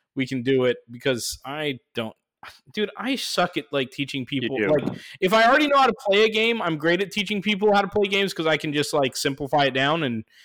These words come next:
Speaker 1: make it easy for them to learn. But if I don't know how to play a game, I can, I am not the guy that can just pick up a rule book and be like, "Okay, like, I can just imagine all of this and now it works out."
Speaker 2: <laughs>
Speaker 1: That's just not me.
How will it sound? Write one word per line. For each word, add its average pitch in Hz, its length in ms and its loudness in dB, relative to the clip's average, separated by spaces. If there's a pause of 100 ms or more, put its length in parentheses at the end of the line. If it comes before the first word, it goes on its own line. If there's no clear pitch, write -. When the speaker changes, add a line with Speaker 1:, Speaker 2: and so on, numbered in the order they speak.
(200)
Speaker 1:
make 139 200 0
it 139 80 0
easy 135 220 2
for 147 120 -2
them 139 160 0
to 135 100 -4
learn. 151 280 0 (400)
But 165 100 4
if 170 80 2
I 247 100 8
don't 311 160 6
know 254 80 4
how 196 100 2
to 175 80 0
play 165 260 2
a 180 40 0
game, 185 280 0
I 202 160 2
can, 220 280 -2
I 196 140 2
am 180 200 0
not 165 240 2
the 180 60 -2
guy 165 180 4
that 160 140 0
can 143 100 -10
just 135 220 -8
pick 147 180 -2
up 131 100 -2
a 127 60 0
rule 131 220 4
book 139 260 2
and 131 80 -2
be 131 100 2
like, 123 320 2
"Okay, 170 400 2
like, 135 380 0 (160)
I 170 140 0
can 160 160 -8
just 160 260 0
imagine 170 480 0
all 156 220 2
of 151 100 -2
this 170 280 0
and 151 220 -2
now 160 240 2
it 170 60 -2
works 185 240 -2
out." 190 320 0
Speaker 2:
<laughs> - 1300 -6
Speaker 1:
That's 170 160 0
just - 140 -6
not 202 160 0
me. 160 220 -8